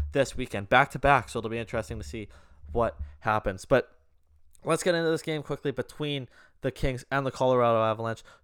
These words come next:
Very slow start for your L A Kings. Very slow start for your L A Kings. Colorado was just dominant.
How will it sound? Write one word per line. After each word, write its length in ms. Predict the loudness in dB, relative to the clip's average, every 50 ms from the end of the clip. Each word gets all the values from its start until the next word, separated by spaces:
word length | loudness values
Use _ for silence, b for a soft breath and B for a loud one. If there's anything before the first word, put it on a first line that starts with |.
| B _ _
Very 340 | 0 2 4 6 6 6 6
slow 320 | 4 2 2 2 2 2
start 480 | 2 2 4 4 4 4 2 0 -6 b b b b b b b _
for 120 | -4 -2
your 180 | 0 2 4 4
L 140 | 4 4
A 100 | 4 2
Kings. 340 | 0 -4 -6 -6 -6 -8 -10
Very 380 | -6 0 4 4 6 6 4 2
slow 220 | 0 0 -2 -2
start 340 | 0 0 2 0 0 0 -4 -6
for 100 | -2 2
your 80 | 4 4
L 80 | 4
A 80 | 4 2
Kings. 220 | 0 -4 -8 -8
Colorado 400 | -2 0 0 2 4 4 2 2
was 120 | 0 -4 -8
just 220 | -10 -10 -8 -6
dominant. 460 | -2 -2 0 0 -2 -2 -4 -4 -6